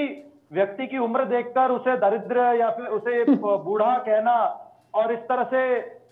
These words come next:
Speaker 1: ये, ये एक अच्छी बात नहीं है। ये, ये दिखाता है किस स्तर पे ये राजनीति करते हैं।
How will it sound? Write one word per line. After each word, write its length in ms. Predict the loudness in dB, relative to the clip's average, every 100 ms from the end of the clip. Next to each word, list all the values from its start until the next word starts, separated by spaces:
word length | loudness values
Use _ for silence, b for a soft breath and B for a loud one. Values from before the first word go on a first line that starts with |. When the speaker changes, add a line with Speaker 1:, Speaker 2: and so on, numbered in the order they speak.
| -4
Speaker 1:
ये, 160 | 0 2
ये 180 | 2
एक 120 | 2 0
अच्छी 280 | -2 -4
बात 280 | 0 0 0
नहीं 160 | -6 -6
है। 140 | -10 -18 _ _ _ _ _ _ _ _
ये, 200 | -2 0 0 -6 -14 -8
ये 180 | -4 -4
दिखाता 540 | -2 0 2 2 2
है 100 | 2
किस 180 | 0 -6
स्तर 280 | -4 0 0
पे 240 | 0 0 2
ये 60 |
राजनीति 480 | 2 0 -2 -6 -2
करते 300 | -2 -2
हैं। 80 | -8